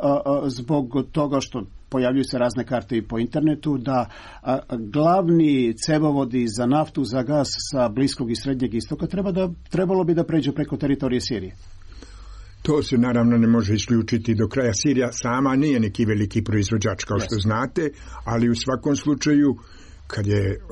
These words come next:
Speaker 2: o Bliskom istoku riječ, nafta je u prvom planu. I ona će i uvek biti u, ostalom, e, Turska je tu vodila vrlo, e, da kažem, mudru politiku,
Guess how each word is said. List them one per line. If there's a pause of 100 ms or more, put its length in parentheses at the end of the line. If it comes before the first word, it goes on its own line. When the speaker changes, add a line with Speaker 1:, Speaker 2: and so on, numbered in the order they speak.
(160)
Speaker 2:
o
Bliskom
istoku
riječ, (240)
nafta
je
u
prvom
planu. (800)
I
ona
će
i
uvek
biti
u,
ostalom, (720)
e,
Turska
je
tu
vodila
vrlo,
e,
da
kažem,
mudru
politiku,